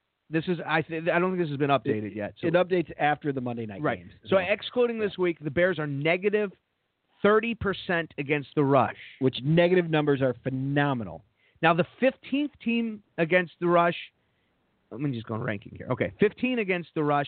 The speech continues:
Speaker 1: so the halfway point in the season?
Speaker 2: Yeah.
Speaker 1: Negative sixteen. So
Speaker 2: Again
Speaker 1: Bears are negative thirty, negative sixteen.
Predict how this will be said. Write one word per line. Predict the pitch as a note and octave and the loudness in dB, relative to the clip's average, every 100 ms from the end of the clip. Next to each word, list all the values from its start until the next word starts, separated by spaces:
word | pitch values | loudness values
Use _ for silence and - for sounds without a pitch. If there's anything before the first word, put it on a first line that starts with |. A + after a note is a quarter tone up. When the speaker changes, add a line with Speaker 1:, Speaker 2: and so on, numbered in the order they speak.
| - | -2
Speaker 1:
so | |
the | C#3+ | -2
halfway | B2+ F3 - G3+ | 0 -2 0 -2
point | G#3+ G#3+ A3+ G#3+ | 0 -2 -4 -6
in | |
the | G#3+ | -12
season? | A3+ A#3 A#3+ D3 | -10 -6 -4 -2
Speaker 2:
Yeah. | A#2 - _ _ _ _ _ _ | -4 -6 _ _ _ _ _ _
Speaker 1:
Negative | C#3 F3 A3 A3+ A3 - - | 2 4 4 2 2 -2 -2
sixteen. | G#3+ - - - A3+ G3+ G2+ - _ _ _ _ C#3 | -2 -2 -20 -6 -2 -2 -4 -14 _ _ _ _ -4
So | |
Speaker 2:
Again | C#3+ F#3+ | -2 0
Speaker 1:
Bears | B3 A#3 | 0 0
are | A3 | 0
negative | G3+ G3+ F#3 - | 0 -2 -6 -2
thirty, | - C4+ G3+ D3+ D3+ _ _ _ _ | 2 2 2 0 -2 _ _ _ _
negative | F3 F#3 F3+ - | -2 0 -2 0
sixteen. | G3 - - F#3 B2 F#2 | -4 -4 -8 -4 -4 -8